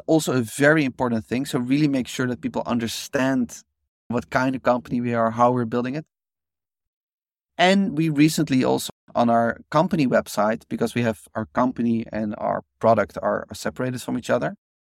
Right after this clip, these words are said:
we've also published our core values. So we have certain values, how we want to build our company. And if that doesn't resonate with people, or if people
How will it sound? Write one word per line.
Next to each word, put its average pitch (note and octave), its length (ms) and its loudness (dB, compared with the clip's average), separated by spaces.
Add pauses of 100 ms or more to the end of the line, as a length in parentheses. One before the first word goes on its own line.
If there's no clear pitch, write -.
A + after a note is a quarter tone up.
(240)
we've D3 520 0
also C#3 260 0
published A#2+ 500 2
our A#2 160 4
core A2+ 280 0
values. G2+ 680 -4
So - 180 -6
we B2 80 2
have A#2+ 120 -2
certain C#3+ 440 0
values, A#2+ 500 2
how A#2+ 280 2
we C#3 140 2
want B2 180 0
to A#2 60 -2
build A2+ 200 0
our G#2+ 100 0
company. D#3 500 -2 (560)
And C3+ 280 4
if D3+ 120 2
that D3+ 160 0
doesn't D#3 340 4
resonate B2 480 2
with A2 160 -4
people, A2 480 -2
or A#2 120 -2
if A#2 160 -2
people A2+ 540 0